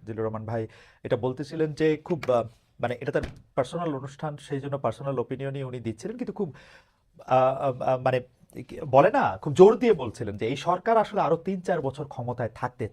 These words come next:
চায়। কেন এই সরকার তিন চার বছর ক্ষমতায় থাকতে চান সেটা তার ব্যাখ্যার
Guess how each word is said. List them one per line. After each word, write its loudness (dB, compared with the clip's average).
চায়। 2
কেন 10
এই 4
সরকার -2
তিন -6
চার 2
বছর -4
ক্ষমতায় -6
থাকতে -6
চান -4
সেটা -8
তার 4
ব্যাখ্যার 0